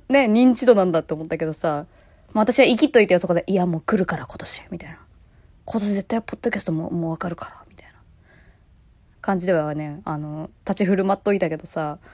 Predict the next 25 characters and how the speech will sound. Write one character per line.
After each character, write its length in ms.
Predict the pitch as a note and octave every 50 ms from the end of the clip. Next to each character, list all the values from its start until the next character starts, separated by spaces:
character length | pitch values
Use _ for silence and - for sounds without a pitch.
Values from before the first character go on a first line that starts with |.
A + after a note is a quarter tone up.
| - - - - _ _ _ _
あ 80 | F#3 F#3+
の、 100 | F#3+ G3
そ 140 | - C4
の 60 | C#4+ D4
時 140 | F4 B3+
に 120 | A3 G3 F3+
「ど 80 | A3+ C#4
ん 60 | D4+
く 80 | D#4+ E4+
ら 60 | F4
い 40 | E4+
の 60 | G4
人 100 | G4+ G#4+
が 120 | D4 A3+ A3
聞 140 | - A3
い 20 | G#3+
て 100 | A3 A#3
ん 80 | G3+
の？」 80 | F#3 F3+
っ 40 | F#3
て 60 | - -
言 120 | D#3+ D#3
わ 60 | D#3+
れ 80 | E3 E3+
て、 400 | E3 - F3 E3+ D#3+ D3+ D3 -